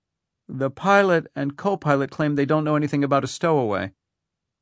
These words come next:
Of course, they're lying, but we don't have jurisdiction to question them." "And the worker?" Sachs asked. Federal police picked him up. He was just a minimum wage airport employee.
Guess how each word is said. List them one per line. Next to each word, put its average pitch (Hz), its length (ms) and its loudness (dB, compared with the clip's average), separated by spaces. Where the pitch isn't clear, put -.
Of - 80 -12
course, 160 180 0
they're 113 180 0
lying, 131 540 2
but 120 220 -10
we 120 100 -10
don't 127 220 -8
have 113 160 -6
jurisdiction 127 560 -4
to 117 60 -8
question 139 440 -4
them." 76 220 -10
"And 139 220 0
the 131 60 0
worker?" 156 500 2
Sachs 156 360 -4
asked. 165 380 -4
Federal 156 300 4
police 160 320 2
picked - 240 -4
him 143 100 2
up. 123 180 2
He 165 180 0
was 151 180 -2
just 180 220 0
a 170 80 6
minimum 156 460 2
wage 151 340 4
airport 147 380 2
employee. 117 560 -2